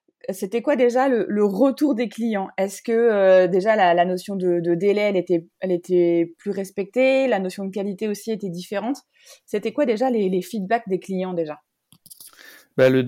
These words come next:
Speaker 2: le délai s'est accéléré. En fait, euh, ce dont on s'est rendu compte, c'est que ce papier, ce, il a formalisé l'équipe et il a aidé l'équipe en elle-même à se parler directement. Et donc, on avait une sorte de,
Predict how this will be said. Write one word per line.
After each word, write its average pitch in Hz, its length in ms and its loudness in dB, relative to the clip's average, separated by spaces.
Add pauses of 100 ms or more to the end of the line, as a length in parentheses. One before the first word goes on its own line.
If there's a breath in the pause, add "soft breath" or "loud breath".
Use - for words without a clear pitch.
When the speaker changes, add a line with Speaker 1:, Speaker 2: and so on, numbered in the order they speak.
Speaker 2:
le 127 220 0
délai 175 240 6
s'est 151 180 0
accéléré. 127 580 0 (300)
En 123 120 -6
fait, 165 300 0
euh, 127 340 2 (500 soft breath)
ce - 140 -8
dont 147 220 -2
on 147 60 -4
s'est - 140 -8
rendu 139 200 -2
compte, 185 180 -4
c'est 147 120 -6
que - 60 -14
ce 151 80 -4
papier, 151 460 0
ce, 127 340 -4 (360 soft breath)
il 135 120 -2
a 135 60 -4
formalisé 170 580 -2
l'équipe 151 380 -4
et 135 200 0
il 131 80 0
a 127 260 0
aidé 147 440 0
l'équipe 160 500 -2
en 139 120 0
elle-même 147 500 -4 (520)
à 131 120 0
se - 160 -4
parler 131 420 0
directement. 131 600 -4 (380 soft breath)
Et 120 80 -4
donc, 131 180 0
on 131 80 0
avait 123 200 0
une 156 100 0
sorte 151 260 -2
de, 127 680 0